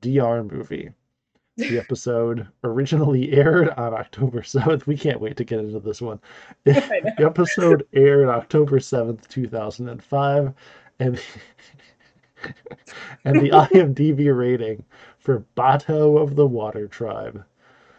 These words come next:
Speaker 1: I don't know how this happened. The, it's a seven point eight out of ten.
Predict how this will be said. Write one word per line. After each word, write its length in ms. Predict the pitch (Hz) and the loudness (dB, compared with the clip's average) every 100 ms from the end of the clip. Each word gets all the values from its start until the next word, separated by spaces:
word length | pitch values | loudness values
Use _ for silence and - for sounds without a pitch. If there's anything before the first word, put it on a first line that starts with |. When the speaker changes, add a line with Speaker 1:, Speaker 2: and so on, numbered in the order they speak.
| _ _ _ _ _ _ _ _ | _ _ _ _ _ _ _ _
Speaker 1:
I 80 | 131 | 0
don't 160 | 160 139 | 2 2
know 80 | 123 | 2
how 180 | 143 | 2
this 240 | 139 127 - | 2 -2 -8
happened. 500 | 113 101 - 131 - _ _ _ _ _ _ - | -8 -10 -14 -14 -16 _ _ _ _ _ _ -6
The, 260 | 131 147 | -4 -2
it's 220 | 156 139 - | 0 0 0
a 80 | |
seven 560 | - - 160 156 214 185 | -4 0 0 2 2 0
point 300 | - 147 139 147 | 0 0 2 2
eight 200 | 139 131 | 2 2
out 140 | 117 | -4
of 100 | 107 | -8
ten. 420 | - 120 - 131 | -6 -6 -6 -12